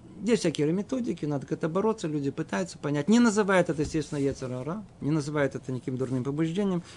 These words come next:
по-, потому что это естественным образом. Мы вредим себе сами, мы никому, никто не носит нам вред. Это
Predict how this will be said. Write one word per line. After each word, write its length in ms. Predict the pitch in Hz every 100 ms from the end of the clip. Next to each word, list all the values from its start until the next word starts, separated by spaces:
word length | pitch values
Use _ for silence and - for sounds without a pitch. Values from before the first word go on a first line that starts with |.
| -
по-, 80 | 190
потому 320 | 208 226 233
что 100 | -
это 140 | 220
естественным 420 | 214 233 233 214 208
образом. 280 | 185 156
Мы 80 | 180
вредим 340 | 175 196 202 220
себе 260 | 208 185
сами, 400 | 175 - 180 139
мы 120 | 120 139
никому, 320 | 156 175 170
никто 240 | 170 226
не 100 | 226
носит 300 | 180 147 120
нам 140 | 131 113
вред. 260 | 110 120
Это 180 | 156 165